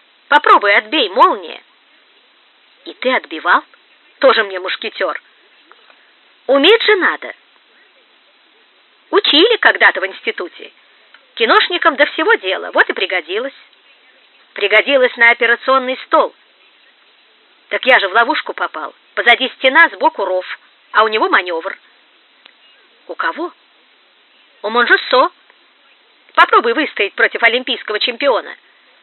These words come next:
Помнишь парня с повязкой на лбу за табльдотом? Ирина не удивилась. Он и сейчас в отеле. И по-прежнему вместе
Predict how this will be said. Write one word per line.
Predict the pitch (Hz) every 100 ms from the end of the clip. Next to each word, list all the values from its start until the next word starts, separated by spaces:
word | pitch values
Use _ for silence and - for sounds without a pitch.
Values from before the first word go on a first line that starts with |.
| _ _ _ _ _ _ _
Помнишь | 381 427 285 -
парня | 277 220 190 180 160 _ - -
с | -
повязкой | 285 269 - - 196
на | 214
лбу | 240 202 180
за | 208
табльдотом? | - 220 180 175 151 - - _ _ _ _ _ _ _ _ _ _ _ _ _ _ _
Ирина | 208 208 226
не | 240
удивилась. | 262 294 233 165 - - _ _ _ _ _ _ _ _ _ _
Он | 190 202
и |
сейчас | - 220 381 403
в | 185
отеле. | - 170 147 - _ _ _ _ _ _ _ _
И | 233
по-прежнему | 254 247 330 453 226 185 156 - _ -
вместе | 175 269 392 - 349 330